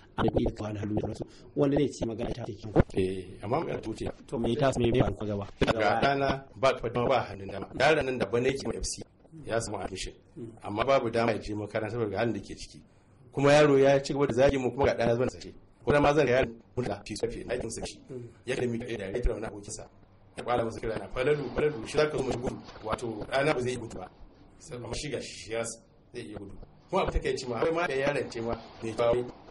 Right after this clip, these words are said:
Speaker 2: ai laifin da ɗaya ne, da zai shi ya mu zagi, ai sai shi wuce safiyan ta fara. Sun ɗaure masa indi gaba da su.
Speaker 1: To yanzu ina ne kwana? Kai dama abin da ka nema a kotu shine a biya ka ɗaurin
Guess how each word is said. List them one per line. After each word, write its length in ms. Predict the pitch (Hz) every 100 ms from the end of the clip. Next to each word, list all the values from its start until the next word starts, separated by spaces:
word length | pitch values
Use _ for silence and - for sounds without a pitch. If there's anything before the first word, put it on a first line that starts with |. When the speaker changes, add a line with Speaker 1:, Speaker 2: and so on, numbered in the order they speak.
| -
Speaker 2:
ai 300 | 123 139 151 131
laifin 240 | 123 - 117
da 60 |
ɗaya 240 | 110 127 123
ne, 120 | 104 - - -
da 60 | 120
zai 140 | 123
shi 80 | 127
ya 120 | 123
mu 80 | 123
zagi, 280 | 107 107 101 -
ai 100 | 139
sai 120 | -
shi 80 | -
wuce 180 | - -
safiyan 280 | - - -
ta 80 |
fara. 180 | - - - -
Sun 200 | - 175
ɗaure 220 | 185 190 156
masa 220 | 143 104
indi 160 | 95
gaba 160 | 95 87 -
da 80 |
su. 100 | - - - -
Speaker 1:
To 160 | 196 -
yanzu 400 | 156 160 147 202
ina 240 | 175 147 143
ne 120 | 120
kwana? 520 | 113 - - 110 139 - -
Kai 180 | - 180
dama 520 | 196 180 143 143 143 -
abin 320 | 135 127 156
da 100 | 127
ka 140 | - 143
nema 300 | 127 123 113
a 40 |
kotu 260 | - 131 120
shine 240 | - 131
a 100 | -
biya 200 | 131 139
ka 120 | 139 -
ɗaurin 400 | 131 120 120